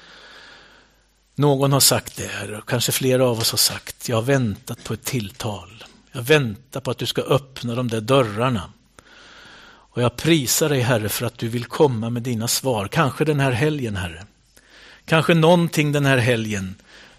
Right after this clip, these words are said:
blir ett svar till den som längtar speciellt och får höra din röst.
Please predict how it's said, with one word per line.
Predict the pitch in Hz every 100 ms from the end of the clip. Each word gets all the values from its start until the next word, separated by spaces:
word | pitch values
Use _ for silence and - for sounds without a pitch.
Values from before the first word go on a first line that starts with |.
| -
blir | 123 127 127
ett | 127
svar | - 127 151 123 104
till | 101 - 123 117
den | 123 127
som | 117 127 120
längtar | 135 123 101 110
speciellt | - 117 - 110 107 92 - _ - - _ _ _ _ _
och | - 120
får | 107
höra | 117 104 98
din | 104 95
röst. | 90 - - - -